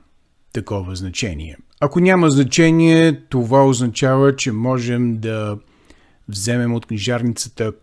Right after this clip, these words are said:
който и да е превод, на който и да е език, и всички тези преводи на различните езици би трябвало да означават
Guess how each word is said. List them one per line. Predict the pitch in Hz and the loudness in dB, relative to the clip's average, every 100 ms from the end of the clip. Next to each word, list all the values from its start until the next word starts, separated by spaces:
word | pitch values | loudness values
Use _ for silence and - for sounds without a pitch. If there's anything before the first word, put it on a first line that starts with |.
| _ | _
който | 160 160 127 | 2 2 -2
и | |
да | 87 | -6
е | 73 | -12
превод, | - 123 135 143 139 - - - - | -6 -2 0 0 -2 -12 -20 -20 -18
на | - | -16
който | - 143 139 | 0 0 0
и | 101 | -8
да | 82 | -8
е | 80 | -8
език, | 85 143 160 - - _ _ _ _ _ _ _ - | -6 -6 -8 -20 -20 _ _ _ _ _ _ _ -10
и | 113 107 107 107 107 104 | -6 -6 -6 -6 -8 -8
всички | - 170 - 143 127 | -10 -8 -4 -4 2
тези | 147 135 123 | 2 4 0
преводи | 113 160 151 135 117 113 | -2 2 4 4 0 -4
на | 110 104 | -4 -6
различните | 107 135 127 101 104 | -6 -6 -6 -6 -8
езици | 101 147 - 160 156 151 | -8 -8 -8 -4 -4 -4
би | 127 135 | -4 -4
трябвало | 139 135 139 | -2 0 0
да | 131 | 0
означават | 120 113 110 - 143 139 135 | -2 -2 -6 0 2 2 0